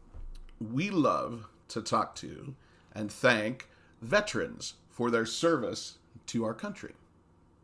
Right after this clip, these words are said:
And I'm telling you this not as a look at us kind of thing, but I'm sharing it because it brings us great joy and also humility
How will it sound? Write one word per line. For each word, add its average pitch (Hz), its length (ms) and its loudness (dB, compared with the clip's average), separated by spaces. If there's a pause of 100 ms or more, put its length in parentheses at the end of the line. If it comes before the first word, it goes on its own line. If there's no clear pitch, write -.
(1080)
And 131 80 4
I'm 135 80 4
telling 220 320 8
you 156 80 6
this 131 240 4
not 131 480 6
as 110 300 2
a 101 240 2
look 139 240 2
at 135 60 6
us 139 180 0
kind 117 240 0
of 101 100 -4
thing, 113 400 2
but 107 340 0 (220)
I'm 120 100 0
sharing 180 380 6
it - 100 0
because 117 380 2
it 104 100 -4
brings 123 300 0
us 113 380 2 (180)
great 123 440 2 (140)
joy 92 380 -4 (480)
and 107 160 2
also 110 380 4
humility 113 760 2